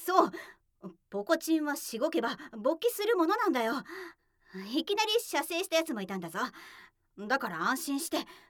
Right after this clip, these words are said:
任せてくれ。え、うん。あと、これで、おちんちんのここを。うん。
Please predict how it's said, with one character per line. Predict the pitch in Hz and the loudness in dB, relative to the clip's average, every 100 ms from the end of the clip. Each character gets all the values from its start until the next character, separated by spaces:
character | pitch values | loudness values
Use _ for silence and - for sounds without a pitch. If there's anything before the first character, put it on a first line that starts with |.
| _ _ - | _ _ -8
任 | 302 330 359 571 | 0 4 6 4
せ | 466 | 2
て | 392 | 2
く | 254 | 0
れ。 | 269 - - - _ _ _ _ _ 156 | 0 0 -8 -20 _ _ _ _ _ -16
え、 | - _ _ _ _ _ - | -16 _ _ _ _ _ -14
う | |
ん。 | 190 _ _ _ _ _ _ - | -14 _ _ _ _ _ _ -16
あ | 196 - | -16 -18
と、 | 190 _ _ - 202 - _ _ _ _ _ - | -20 _ _ -20 -20 -20 _ _ _ _ _ -20
こ | 220 220 | -18 -16
れ | 240 | -14
で、 | 233 226 214 - - - _ _ _ _ _ _ - | -14 -16 -20 -20 -20 -20 _ _ _ _ _ _ -20
お | 240 | -20
ち | - - 285 | -18 -12 -10
ん | 277 | -12
ち | - 202 | -14 -14
ん | 185 | -12
の | 175 - _ - | -12 -16 _ -20
こ | 185 185 - | -20 -20 -20
こ | 196 | -20
を。 | 196 196 190 _ - - _ _ _ _ - _ _ _ _ _ _ _ - | -20 -20 -20 _ -20 -20 _ _ _ _ -20 _ _ _ _ _ _ _ -20
う | |
ん。 | 190 | -20